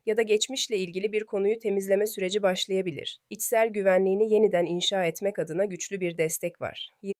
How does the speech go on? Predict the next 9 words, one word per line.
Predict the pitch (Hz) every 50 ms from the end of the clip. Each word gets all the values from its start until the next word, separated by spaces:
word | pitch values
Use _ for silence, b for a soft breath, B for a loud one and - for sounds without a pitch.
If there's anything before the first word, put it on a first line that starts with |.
| _
yirmi | - 262 285 302 339 349
dokuz | 294 277 277 294 277 254
Mayıs'taki | 269 262 254 254 247 - - 247 247 269 254
Merkür | 247 240 247 247 247 247 247 226
Güneş | 208 214 220 226 247 240 -
kavuşumu, | - 202 165 160 156 - - 151 147 147 170 - _ _ _
özellikle | 196 202 202 214 202 196 202 202 214 214 208 196 -
ailevi | 190 196 190 196 202 196 196 214
iletişim, | 202 143 180 170 160 160 - - - 156 160 202 262 -